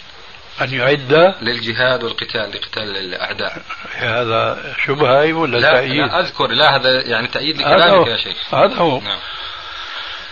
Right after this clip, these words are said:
Speaker 1: إيه، والحمد لله. وسبحانك اللهم وبحمدك، أشهد أن لا إله إلا أنت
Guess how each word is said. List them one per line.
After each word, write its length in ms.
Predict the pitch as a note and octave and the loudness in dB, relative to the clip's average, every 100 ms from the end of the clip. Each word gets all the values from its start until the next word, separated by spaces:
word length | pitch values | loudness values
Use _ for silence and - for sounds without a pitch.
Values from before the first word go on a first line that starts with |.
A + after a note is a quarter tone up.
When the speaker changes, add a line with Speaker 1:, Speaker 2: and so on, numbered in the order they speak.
| - - | -10 -4
Speaker 1:
إيه، 140 | F3 - | -4 0
والحمد 440 | B3 C#3+ D3+ A#2+ | 2 2 0 0
لله. 400 | B2 A2 A2 G#2+ - - - - - - - - - - - - | 0 2 2 0 0 -6 -6 -8 -14 -12 -10 -8 -10 -10 -12 -2
وسبحانك 760 | C#3 C#3+ - D#3 E3+ D3+ C#3+ - | 4 4 4 2 4 4 2 0
اللهم 400 | D3+ D#3 D3 C3+ | 4 6 6 6
وبحمدك، 680 | C3 C3 - D#3+ D3 E3 - - - - - - | 0 0 0 -2 0 0 0 -6 -8 -6 -6 0
أشهد 340 | D#3+ - D3 C#3 | 0 0 0 0
أن 140 | C3 | 2
لا 240 | B2+ D3 | 4 4
إله 400 | C#3+ C#3 C3 B2+ | 4 2 0 2
إلا 320 | B2+ B2 C3 C#3+ | 0 -2 -2 -4
أنت 140 | D#3 | -8